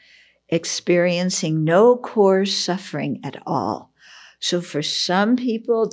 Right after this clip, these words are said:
this is where they want to be reborn, because it's just, you're free of core suffering.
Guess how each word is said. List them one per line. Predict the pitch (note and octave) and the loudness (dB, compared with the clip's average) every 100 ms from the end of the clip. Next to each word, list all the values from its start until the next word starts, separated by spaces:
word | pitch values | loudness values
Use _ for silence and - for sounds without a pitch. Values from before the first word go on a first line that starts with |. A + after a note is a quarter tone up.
| - | 2
this | F3 G#3+ - | 4 4 2
is | - G#3 G3+ | 0 2 2
where | F3 E3 | 4 4
they | D#3+ D3 | 4 0
want | D3 A#2 D3 | 0 -4 -6
to | - | -6
be | - B2 | -6 -4
reborn, | B2+ D3 - C3+ A2 - - _ _ _ _ - | -2 -4 -4 -8 -8 -12 -16 _ _ _ _ -8
because | - - D3 C#3+ | -8 -4 -4 -2
it's | - G#3 - - | -2 -4 -4 -2
just, | - D#3 D#3+ - - _ - - _ | 2 4 2 -6 -14 _ -20 -20 _
you're | D#3 B2+ | -10 -10
free | B2+ - F#3 A3 A3+ | -10 -2 4 6 6
of | A3 | 2
core | - E3 E3+ D#3 | -4 0 2 0
suffering. | - - C3+ - D3 C#3 D3 D3 | -4 -4 -4 -4 -6 -4 -4 -6